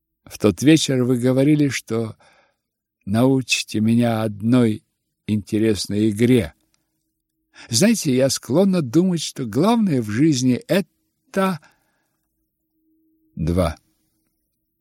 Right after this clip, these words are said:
Любовь. По крайней мере, так должно быть. В любом случае, я рада, что вы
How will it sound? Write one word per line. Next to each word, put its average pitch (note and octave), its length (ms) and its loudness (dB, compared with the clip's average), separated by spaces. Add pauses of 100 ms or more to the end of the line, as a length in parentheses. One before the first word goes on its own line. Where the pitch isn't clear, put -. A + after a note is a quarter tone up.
(720)
Любовь. F2+ 680 0 (1500)
По G#2 100 -2
крайней A#2 400 0
мере, D#3+ 240 4 (420)
так F#3+ 280 -2
должно - 420 -4
быть. - 340 -10 (1700)
В D#2+ 140 -6
любом G#2 380 4
случае, D#3+ 880 -2
я E3+ 180 0
рада, E3+ 640 -6
что - 580 -8
вы F3+ 220 -2